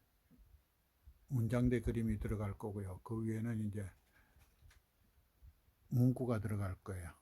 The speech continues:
문이 나거든요, 이거 그리는 것이. "하루의 일과를 성실하게 보내라. 하루의 아침은 오직 한 번뿐이고,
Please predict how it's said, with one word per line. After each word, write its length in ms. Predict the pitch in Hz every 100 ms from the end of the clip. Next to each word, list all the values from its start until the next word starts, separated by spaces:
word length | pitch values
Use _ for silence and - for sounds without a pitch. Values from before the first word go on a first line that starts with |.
| _
문이 280 | 113 123 131
나거든요, 560 | 131 127 117 110 104
이거 240 | 101 98 95
그리는 380 | - 98 101 98
것이. 260 | 92 - 90 - _ _ _ _ _
"하루의 560 | - 131 123 120 117 113
일과를 600 | - 107 107 110 107 107 98
성실하게 640 | - 127 117 117 110 104 104
보내라. 460 | - 104 101 98 - _ - - - -
하루의 500 | 123 120 120 110 - - _ _
아침은 580 | 117 104 - 117 113 107
오직 420 | - 117 113 113 -
한 100 | 120
번뿐이고, 680 | 113 107 110 104 98 98